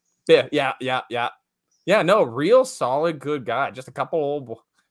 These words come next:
couple boys from Alberta, and they're like, they were making, like, diesel fuel supplements, and then they're like, "Ah, I,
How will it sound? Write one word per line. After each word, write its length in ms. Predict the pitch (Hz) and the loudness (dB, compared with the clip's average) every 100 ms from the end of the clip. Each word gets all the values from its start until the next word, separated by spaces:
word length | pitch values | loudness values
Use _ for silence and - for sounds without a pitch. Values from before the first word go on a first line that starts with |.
| - | -6
couple 200 | 160 160 | -4 -2
boys 380 | 135 143 156 151 | -2 0 0 -4
from 140 | 151 | -4
Alberta, 760 | 139 139 135 127 139 156 156 151 | -2 -2 -4 -6 -2 0 0 0
and 100 | 135 | -2
they're 140 | 123 | -2
like, 180 | 123 131 _ _ _ - | -2 -4 _ _ _ 0
they 60 | 202 | 0
were 80 | 190 | 0
making, 300 | 214 220 196 | -2 -4 -2
like, 300 | 165 135 127 | -4 -4 -10
diesel 380 | 143 175 196 180 | -8 -4 -4 -6
fuel 320 | - 165 165 | -8 -6 -6
supplements, 680 | 160 131 147 190 196 208 202 | -6 -8 -6 -8 -6 -8 -8
and 80 | 165 | -6
then 100 | 151 | -4
they're 140 | 147 143 | -4 0
like, 160 | 139 131 | 0 2
"Ah, 340 | 170 160 98 _ _ _ _ _ | 0 -2 -6 _ _ _ _ _
I, 80 | - | -8